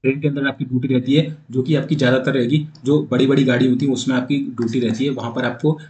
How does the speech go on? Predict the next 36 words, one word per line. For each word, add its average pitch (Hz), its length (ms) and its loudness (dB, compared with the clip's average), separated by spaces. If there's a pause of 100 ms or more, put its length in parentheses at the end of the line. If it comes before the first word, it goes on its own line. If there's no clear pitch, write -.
तैनात 127 300 4
रहना 117 200 2
पड़ता 117 240 -2
है 143 100 -2
टीआई 123 260 2
के 120 120 -4
साथ 101 280 -8
में, 101 100 -8
क्योंकि 127 220 -6
कोई 143 280 2 (280)
ट्रेन 131 220 4
में 131 140 2
बदतमीजी 127 440 2
करता 123 220 -2
है 127 60 -2
तो - 100 -2
उस 127 220 -8
समय 123 140 0
आपको 117 320 -2 (260)
ये 139 180 4 (180)
देखना 117 220 0
पड़ता 101 160 -4
है। 117 60 -4
इसके 120 180 -2
अलावा 139 220 2 (380)
रेलवे 139 280 6
स्टेशंस 135 440 -2
के 151 100 -2
बाहर 120 340 -4
ही 147 180 -2 (280)
आपके 127 300 0
जो, 143 260 -2 (220)
अ, 113 80 0 (480)
वो 117 360 -10
होते 127 200 -4
हैं, 117 160 -8